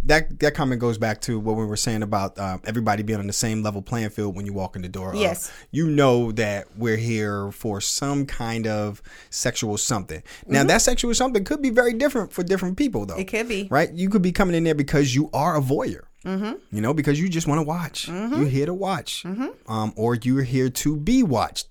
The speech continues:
Speaker 1: You might not necessarily wanna fuck somebody else, but you're here to show off.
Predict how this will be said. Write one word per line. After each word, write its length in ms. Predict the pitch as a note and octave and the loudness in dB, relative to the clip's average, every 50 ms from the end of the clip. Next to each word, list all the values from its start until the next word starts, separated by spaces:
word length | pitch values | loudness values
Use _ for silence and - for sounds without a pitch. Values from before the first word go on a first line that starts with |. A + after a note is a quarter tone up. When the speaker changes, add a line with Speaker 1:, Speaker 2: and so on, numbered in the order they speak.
| - - | -12 -4
Speaker 1:
You 180 | - D3+ E3+ | -2 -2 0
might 300 | E3+ E3 - C#3+ D3 D#3+ | 0 0 0 0 0 0
not 120 | F#3 F#3 F3 | -2 -4 -4
necessarily 680 | F3+ F3+ F3+ - D#3+ - - E3+ G3 G#3 G3+ G3+ F#3+ E3 | -2 -2 -2 -2 -2 -4 -2 -2 -2 0 0 2 2 2
wanna 280 | D3 C3+ B2+ A#2+ A2+ | 2 2 2 0 0
fuck 280 | G#2+ - - G#2 F#2 - | -2 -2 -2 -4 -2 -2
somebody 420 | - A2+ G#2 G2 F2+ F2 F#2 G2 | -4 -4 -2 -2 -4 -6 -6 -4
else, 240 | G#2+ A#2 B2 D#3 - - - - - - - - | -2 -2 -2 -2 -4 -10 -16 -20 -18 -16 -6 -4
but 140 | - - | -2 -2
you're 80 | C#3 C#3 | 0 0
here 80 | D3 C#3+ | 2 2
to 80 | C#3 | 2
show 340 | C#3 - - - C3 C#3+ D3 | 0 0 2 4 6 6 8
off. 420 | C#3 E3 F3 - - - - - | 8 6 6 4 2 -6 -10 -16